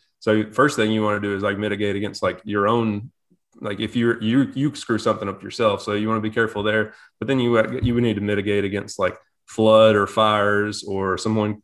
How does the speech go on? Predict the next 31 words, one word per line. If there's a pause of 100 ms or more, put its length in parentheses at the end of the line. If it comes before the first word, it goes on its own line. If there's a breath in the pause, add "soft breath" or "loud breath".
breaking
into
your
house
and
getting
a
hold
of
your
seed
phrase.
And
so
then
you
start
thinking
about,
like, (300)
different
locations
to
store
it.
So (300 loud breath)
it's
really
just,
like,
a,